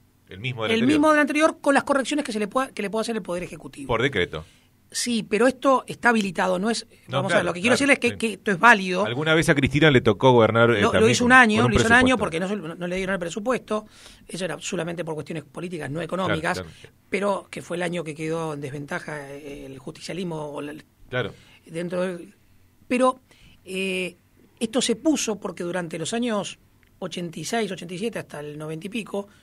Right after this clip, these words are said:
Speaker 2: no, nunca hubo ley de presupuesto. Entonces,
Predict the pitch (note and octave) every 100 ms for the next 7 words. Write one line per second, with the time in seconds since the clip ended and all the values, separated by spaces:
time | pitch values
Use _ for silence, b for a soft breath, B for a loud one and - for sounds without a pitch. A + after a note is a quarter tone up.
0 | b F#3 A3 C4 _ A#3 C4 A#3 B3 G#3
1 | A3+ F#3+ F3 B3+ - D3 - b b b
2 | A3 A3+ -